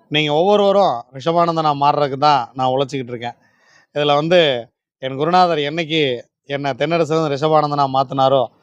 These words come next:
அன்னையிலேருந்து என் வாழ்க்கை மாறிப்போச்சு. என்னை சந்திக்கிற ஒவ்வொருத்தரோட வாழ்க்கையும் மாறணும் சொக்கநாதா அப்படின்னு தான் நான் வேண்டிக்கிறேன். ஏதோ ஒரு இடத்துல உங்க வாழ்க்கைய நான் சின்னதாவது உங்க வாழ்க்கையை மாத்திரணும்.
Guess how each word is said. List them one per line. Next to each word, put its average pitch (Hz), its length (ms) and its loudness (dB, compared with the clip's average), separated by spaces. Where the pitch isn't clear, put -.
அன்னையிலேருந்து 151 420 0
என் 147 120 2
வாழ்க்கை 139 360 0
மாறிப்போச்சு. 131 560 -2
என்னை 147 200 0
சந்திக்கிற 190 460 2
ஒவ்வொருத்தரோட 170 520 2
வாழ்க்கையும் 156 540 0
மாறணும் 151 360 2
சொக்கநாதா 139 480 2
அப்படின்னு 131 260 -4
தான் 139 120 2
நான் 127 140 2
வேண்டிக்கிறேன். 120 380 -6
ஏதோ 165 200 2
ஒரு 233 140 4
இடத்துல 185 400 2
உங்க 147 240 -2
வாழ்க்கைய 160 500 2
நான் 127 340 -4
சின்னதாவது 175 500 2
உங்க 160 180 -6
வாழ்க்கையை 139 420 -2
மாத்திரணும். 127 500 -6